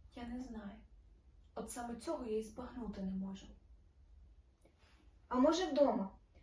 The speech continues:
Speaker 2: Народилася раніше, ніж вона прийшла до нас.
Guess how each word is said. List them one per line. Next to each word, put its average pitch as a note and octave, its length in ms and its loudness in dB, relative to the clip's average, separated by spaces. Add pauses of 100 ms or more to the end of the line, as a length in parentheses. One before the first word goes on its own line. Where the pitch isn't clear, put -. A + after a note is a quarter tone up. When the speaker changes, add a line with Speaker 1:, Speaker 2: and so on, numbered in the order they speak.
(200)
Speaker 2:
Народилася C4+ 680 6
раніше, C4+ 400 4
ніж C4 180 2
вона A#3+ 220 0
прийшла G#3+ 440 -2
до G3 100 -4
нас. A3+ 300 -4